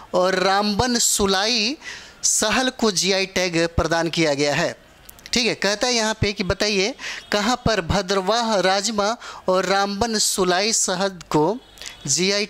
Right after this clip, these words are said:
tag प्रदान किया गया है। तो ये होता है जम्मू कश्मीर का।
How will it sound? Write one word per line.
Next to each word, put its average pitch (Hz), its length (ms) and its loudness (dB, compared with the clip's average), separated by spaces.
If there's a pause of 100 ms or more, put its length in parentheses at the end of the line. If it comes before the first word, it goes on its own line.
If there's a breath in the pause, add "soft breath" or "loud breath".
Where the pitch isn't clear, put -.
tag 202 220 -2
प्रदान 180 400 0
किया 190 240 0
गया 190 200 0
है। 185 240 0 (320 loud breath)
तो 160 80 0
ये 180 180 2
होता 196 280 2
है 185 200 0
जम्मू 165 400 0
कश्मीर 175 420 0
का। 147 200 0